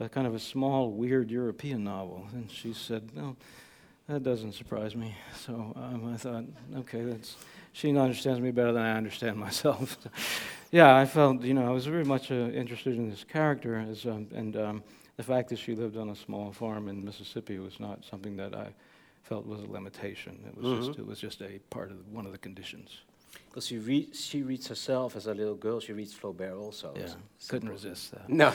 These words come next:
Speaker 1: <laughs>
Speaker 2: <laughs> Uh, well, we will co-, get back to it. But first, I think, uh, to introduce you to a Dutch audience, I read your, uh, your biography a bit, and, uh,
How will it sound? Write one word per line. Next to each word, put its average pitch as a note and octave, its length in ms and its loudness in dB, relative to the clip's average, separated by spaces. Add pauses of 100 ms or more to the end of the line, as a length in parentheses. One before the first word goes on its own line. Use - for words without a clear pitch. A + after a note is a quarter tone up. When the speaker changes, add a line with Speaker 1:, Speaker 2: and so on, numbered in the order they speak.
(100)
Speaker 1:
<laughs> - 920 6
Speaker 2:
<laughs> - 960 -4
Uh, A#2 600 6
well, C3+ 160 8
we D#3+ 120 6
will C#3+ 200 4
co-, C3+ 180 -2
get A#2 240 0
back A#2+ 180 4
to G2 140 -4
it. A2 80 -4
But C3+ 80 -8
first, - 440 -2 (100)
I B2+ 140 2
think, C3+ 280 -2
uh, G#2+ 160 -8
to C3 160 -4
introduce A#2+ 420 -4
you B2 260 -2 (480)
to A2+ 280 -2
a G#2+ 60 2
Dutch A#2 280 2
audience, B2 460 -2
I A#2 140 0
read B2 240 2
your, A2 400 0
uh, F#2+ 520 -4
your F#2 200 -6
biography F2 680 -8
a E2+ 60 -6
bit, F2+ 280 -10
and, F#2+ 220 -4
uh, - 20 -12